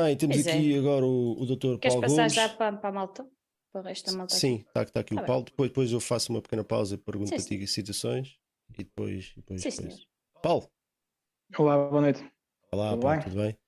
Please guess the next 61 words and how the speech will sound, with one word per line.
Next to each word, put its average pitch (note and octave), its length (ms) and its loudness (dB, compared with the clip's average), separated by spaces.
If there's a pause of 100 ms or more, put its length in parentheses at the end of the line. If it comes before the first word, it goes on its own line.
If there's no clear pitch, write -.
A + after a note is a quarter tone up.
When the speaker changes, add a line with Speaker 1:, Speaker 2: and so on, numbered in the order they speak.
Speaker 2:
O - 80 0
Paulo F#3+ 220 2
já - 100 2
faz A#3 180 4
Speaker 3:
Tudo A3+ 40 -2
Speaker 2:
parte G3+ 120 0
Speaker 3:
bom. A#3+ 60 -4
Speaker 2:
da G3+ 80 -2
casa, F#3+ 340 -2 (280)
aqui F3 120 -12
da F3 80 -2
Speaker 1:
É, G3 120 2
Speaker 2:
mobília. G3 240 2
Speaker 1:
o E3 40 -4
Paulo G#2 220 0
costuma G#2 280 -6
participar G2 460 -8
aqui G2 200 -10
no G2+ 120 -6
nosso, G2 360 -10
no G2+ 100 -6
nosso G2+ 220 -8
fórum. A2+ 240 -2 (240)
Estás A#2 320 0
no A#2+ 100 0
norte, C3 280 -2 (120)
não G#2 80 -4
é? A2 80 -6
No G#2 160 -6
Porto? A#2+ 300 -4 (580)
Speaker 3:
Sim, E3 300 2
em D#3 100 4
Gondomar. C3 580 2 (520)
Speaker 1:
É - 100 -2
qua-, - 160 -6
Speaker 3:
Sim. A2+ 160 -4 (100)
Speaker 1:
é A#2 80 -4
ao F#2+ 80 -2
lado. F2 200 -6 (180)
Speaker 3:
É D#3+ 60 2
Speaker 1:
É - 40 2
Speaker 3:
quase - 60 4
Speaker 1:
mais B2 140 6
Speaker 3:
ao B2 60 6
Speaker 1:
ou A2 60 4
Speaker 3:
lado. G2 220 0
Speaker 1:
menos. E3+ 100 4
Speaker 3:
É D#3 40 4
quase D3+ 180 0
ao D3 60 4
lado, E3+ 100 2
Speaker 1:
É. A#2 60 -8
Speaker 3:
não, A#2 80 -8
é A#2 40 -8
ao A2 60 -6
lado. A2 180 -6 (840)
Speaker 1:
É B2 100 0
tipo, B2+ 840 2
é B2 40 2
tipo C3 200 0
Odivelas, A#2 580 0